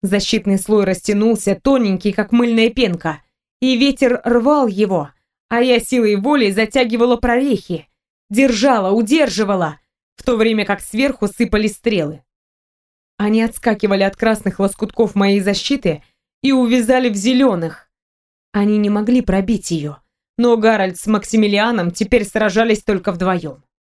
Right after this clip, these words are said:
Поверженные многоногие всадники лежали на дороге мешками и горами.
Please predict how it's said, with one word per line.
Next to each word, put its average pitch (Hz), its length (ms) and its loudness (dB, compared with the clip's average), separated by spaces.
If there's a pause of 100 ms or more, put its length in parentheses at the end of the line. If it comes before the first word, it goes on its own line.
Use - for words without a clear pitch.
(720)
Поверженные 185 680 -2
многоногие 175 760 0
всадники 175 580 -2
лежали 202 480 0
на 202 140 -2
дороге 208 420 2
мешками 208 560 0
и 220 200 -4
горами. 180 600 -4